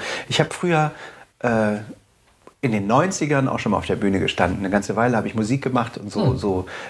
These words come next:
Speaker 1: äh, Tanzmusik-Krams, <laughs> irgendwie ganz schlimm. Und wir, wir haben gespielt auf dem Wolters Hoffest in Braunschweig, weiß ich noch. Da waren achttausend, neuntausend Leute im Publikum. Das war Wahnsinn.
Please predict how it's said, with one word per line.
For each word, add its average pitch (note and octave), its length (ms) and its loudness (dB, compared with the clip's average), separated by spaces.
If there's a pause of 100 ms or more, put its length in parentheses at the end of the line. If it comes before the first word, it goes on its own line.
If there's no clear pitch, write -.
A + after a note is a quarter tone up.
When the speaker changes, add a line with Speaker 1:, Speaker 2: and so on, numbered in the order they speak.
(160)
Speaker 1:
äh, F#2 180 2
Tanzmusik-Krams, F#2+ 1200 0
<laughs> - 60 -4
irgendwie G2 200 2
ganz G#2 220 0
schlimm. F#2 260 2 (320)
Und A2+ 140 -2
wir, B2 320 2
wir A#2 200 -2
haben C#3+ 300 2
gespielt F3 600 0
auf - 140 -2
dem A#2+ 140 -2
Wolters C3+ 420 0
Hoffest E3+ 600 0
in B2+ 160 2
Braunschweig, - 680 -2 (240)
weiß G#2 160 2
ich F#2+ 100 2
noch. E2+ 180 0 (420)
Da A2 160 -4
waren C#3+ 340 0 (240)
achttausend, C3+ 540 0
neuntausend A#2+ 460 0
Leute G#2+ 220 4
im G2+ 60 -2
Publikum. - 460 2 (280)
Das A2 180 -2
war G#2+ 120 0
Wahnsinn. G2+ 380 2